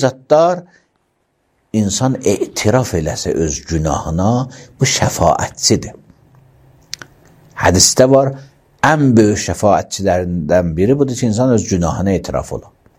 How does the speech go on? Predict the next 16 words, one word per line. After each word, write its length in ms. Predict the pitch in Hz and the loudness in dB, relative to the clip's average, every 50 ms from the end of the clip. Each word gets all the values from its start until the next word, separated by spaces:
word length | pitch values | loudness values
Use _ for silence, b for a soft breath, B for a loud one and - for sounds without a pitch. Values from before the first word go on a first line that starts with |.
| _ _ _ _ - - _ _ _ _ | _ _ _ _ -20 -20 _ _ _ _
Bu 120 | 139 147 - - | 2 2 4 2
aparar 400 | 85 87 - - - 87 95 95 | 0 0 0 0 2 2 2 2
insanı 380 | 90 78 71 - - 71 71 69 | 2 0 -4 -6 -10 -10 -8 -8
həqqə. 440 | - - - - _ _ - - - - b b b b b b b b b b b _ _ _ _ _ _ _ - | -8 -10 -10 -12 _ _ -4 -4 -4 -6 b b b b b b b b b b b _ _ _ _ _ _ _ 0
Bu 80 | 110 | 0
şə-, 320 | 107 - - - - - - - | 2 2 0 0 -2 -2 0 2
etiraf 560 | 90 110 110 107 107 - - 131 143 143 131 | 4 4 4 4 2 2 2 4 4 4 4
özü 280 | 98 107 117 117 135 131 113 | 2 2 2 4 2 0 0
insanı 280 | 95 110 107 127 127 - | 0 0 0 -2 -2 -4
həqqə 320 | - 87 - - - 123 110 - | -6 -8 -10 -6 -4 -2 -2 0
tərəf 260 | - 95 101 110 - - 85 | 0 0 0 -2 -2 -4 -4
yönəldər. 560 | 76 69 - - - - - - - - - _ _ _ b b b b b b b b b b b b b b _ _ _ | -4 -2 -4 -6 -8 -10 -10 -12 -12 -12 -16 _ _ _ b b b b b b b b b b b b b b _ _ _
İnsan 460 | 71 78 78 - 98 101 104 - - - | -2 0 0 2 2 2 2 2 0 2
axırda 460 | 82 87 87 - 85 113 104 98 135 131 | 2 2 4 2 2 0 2 4 2 2
yolu 300 | 110 92 82 82 87 85 | 2 0 -2 -2 -4 -6
tapar. 420 | - 101 - _ - - - _ | -8 -12 -18 _ -20 -20 -20 _